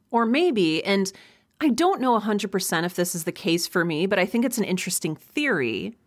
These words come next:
maybe it's the school cycle that got ingrained into us as children. Late summer slash early fall was always the beginning of a new school year, at least for me,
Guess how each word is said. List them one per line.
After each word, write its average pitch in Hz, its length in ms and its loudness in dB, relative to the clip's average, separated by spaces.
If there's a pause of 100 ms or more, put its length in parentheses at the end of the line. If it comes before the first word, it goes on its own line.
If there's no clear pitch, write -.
(220)
maybe 269 280 4
it's - 240 -4
the 233 120 -8
school 240 500 0
cycle 165 480 -2
that 151 140 -2
got 180 200 0
ingrained 175 640 -2
into 185 400 -2
us - 240 -2
as 151 240 -6
children. 151 720 -6 (800)
Late 220 240 0
summer 196 400 0
slash 175 440 0
early 190 300 0
fall 226 380 2
was 180 180 -2
always 180 360 0
the 185 80 -4
beginning 185 460 0
of 170 100 0
a 170 40 -2
new 180 220 2
school 277 440 -2
year, 147 360 -4
at 156 140 0
least 165 280 -2
for 156 160 -6
me, 139 400 -6